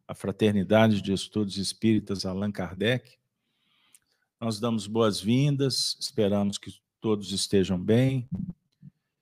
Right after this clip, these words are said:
Todos estamos aqui expectantes, aguardando ansiosamente o início da tarefa.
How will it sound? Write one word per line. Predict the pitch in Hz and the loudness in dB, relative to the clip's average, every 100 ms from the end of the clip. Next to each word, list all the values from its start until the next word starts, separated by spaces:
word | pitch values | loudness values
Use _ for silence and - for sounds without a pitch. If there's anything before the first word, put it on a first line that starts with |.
| _ _ _ _ _ _ | _ _ _ _ _ _
Todos | 113 117 101 | 4 4 4
estamos | 104 - 110 107 98 | 0 2 4 4 2
aqui | 95 - 107 107 101 | -2 0 2 4 2
expectantes, | - - 104 - - 127 135 - - - - _ _ _ | 0 -2 -2 -2 -2 0 0 -2 -4 -4 -6 _ _ _
aguardando | - 92 101 92 80 98 117 117 98 92 139 - _ - | -14 -4 2 2 2 4 4 4 0 -4 -14 -20 _ -12
ansiosamente | 98 - 107 107 104 95 104 110 - | -10 -6 0 0 2 2 2 2 0
o | |
início | 92 98 107 - | 0 2 2 0
da | 95 | -4
tarefa. | - - 95 113 120 - - | -4 -2 2 2 2 -2 -8